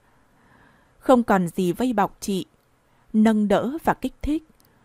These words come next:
Một mình sao người ta yếu đuối và buồn nản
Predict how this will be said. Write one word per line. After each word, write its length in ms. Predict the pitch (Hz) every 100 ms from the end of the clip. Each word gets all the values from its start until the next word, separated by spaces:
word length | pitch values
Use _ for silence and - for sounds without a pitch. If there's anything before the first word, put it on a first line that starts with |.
| _ _
Một 240 | 240 240 208
mình 280 | 214 214 208
sao 200 | 294 285
người 160 | 226
ta 180 | - 277
yếu 220 | - 240 233
đuối 340 | 240 226 330 -
và 100 | 196
buồn 340 | 196 196 175
nản 260 | 185 185